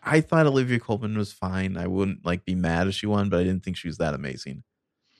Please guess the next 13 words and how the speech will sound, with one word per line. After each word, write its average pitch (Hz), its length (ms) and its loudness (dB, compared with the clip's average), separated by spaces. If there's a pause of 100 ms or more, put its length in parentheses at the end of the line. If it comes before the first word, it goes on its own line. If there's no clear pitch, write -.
(260)
Um, 65 520 -2
and 92 500 0 (420)
Roma, 127 640 4
I 113 120 4
don't 110 120 6
know, 82 220 2
that, 87 220 2 (840)
that 160 120 2
movie, 123 640 4 (800)
it's - 180 -2
like, 104 120 4
what 120 160 6
a, 98 400 8